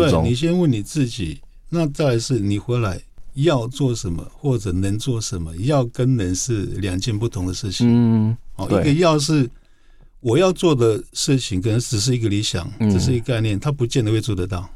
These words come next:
Speaker 1: 嗯。
Speaker 2: 那我能做的，表示说，哎，我回去之后可以马上上手，可以去做这件事情。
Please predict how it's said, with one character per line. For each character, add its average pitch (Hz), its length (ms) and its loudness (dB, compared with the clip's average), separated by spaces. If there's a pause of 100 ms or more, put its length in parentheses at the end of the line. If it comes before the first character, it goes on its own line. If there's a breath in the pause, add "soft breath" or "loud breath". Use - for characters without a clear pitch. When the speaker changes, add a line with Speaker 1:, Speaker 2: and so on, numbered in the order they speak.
(140)
Speaker 1:
嗯。 95 340 2 (360)
Speaker 2:
那 160 220 0
我 117 300 2
能 107 220 0
做 127 260 2
的， 92 200 -4 (160)
表 95 160 -2
示 120 80 -2
说， 131 100 -2
哎， 139 100 0 (760)
我 107 220 0
回 117 240 0
去 170 240 0
之 143 220 0
后 120 160 2
可 - 160 -4
以 143 60 4
马 95 260 0
上 110 340 -2
上 104 280 -2
手， 90 200 -6
可 - 160 -8
以 117 80 -2
去 113 140 -4
做 120 240 0
这 107 140 -4
件 95 180 -4
事 95 180 -8
情。 - 280 -10